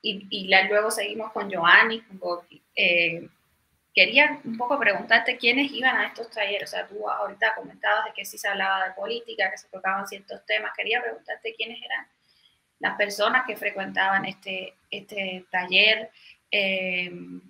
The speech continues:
de dónde venían también esas personas, qué tipo de ideas se movían en,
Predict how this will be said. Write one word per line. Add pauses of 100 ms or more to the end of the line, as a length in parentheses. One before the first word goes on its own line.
(400)
de
dónde
venían
también
esas
personas,
qué
tipo
de
ideas
se
movían
en,